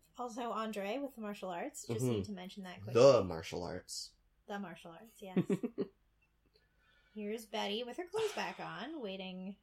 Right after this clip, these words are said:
Speaker 1: patiently by a motorbike.
Speaker 2: Looking s-, uh,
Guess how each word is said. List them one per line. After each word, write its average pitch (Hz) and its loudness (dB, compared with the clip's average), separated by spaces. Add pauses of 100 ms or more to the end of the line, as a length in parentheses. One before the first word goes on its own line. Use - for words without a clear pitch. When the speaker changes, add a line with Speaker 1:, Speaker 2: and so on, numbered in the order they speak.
(240)
Speaker 1:
patiently 190 -8
by 160 -8
a 165 -8
motorbike. 165 -8 (880)
Speaker 2:
Looking 226 2
s-, - 2 (100)
uh, 131 8